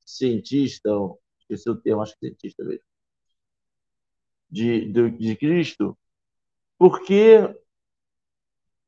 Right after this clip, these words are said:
nada mais é do que o estudo dos fenômenos da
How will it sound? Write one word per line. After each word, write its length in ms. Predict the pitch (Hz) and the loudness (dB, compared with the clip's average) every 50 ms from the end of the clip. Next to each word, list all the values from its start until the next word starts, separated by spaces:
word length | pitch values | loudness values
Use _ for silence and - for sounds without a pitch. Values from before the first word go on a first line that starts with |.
| _ _ _ _ _ _ _ _ _ _ _ | _ _ _ _ _ _ _ _ _ _ _
nada 560 | - 175 185 208 220 247 254 214 185 190 151 135 | -4 0 2 4 6 4 4 4 4 4 4 4
mais 360 | 131 127 120 110 104 95 104 | 4 2 2 2 2 0 2
é 360 | 127 147 170 160 123 104 92 - _ _ _ | 4 4 4 4 2 0 -4 -8 _ _ _
do 160 | - 151 147 - | -6 -6 -4 2
que 80 | - | 4
o 100 | 180 185 | 4 4
estudo 600 | 190 185 - - _ _ 180 185 214 196 202 185 | 4 0 -4 -12 _ _ 2 2 2 0 -2 -6
dos 180 | 165 202 190 - | -6 -8 -8 -4
fenômenos 640 | - 202 202 185 175 175 180 185 185 190 190 190 180 | -2 0 0 0 0 -2 -2 0 0 -2 -2 -2 -2
da 280 | 190 202 208 214 202 | 0 0 0 0 -2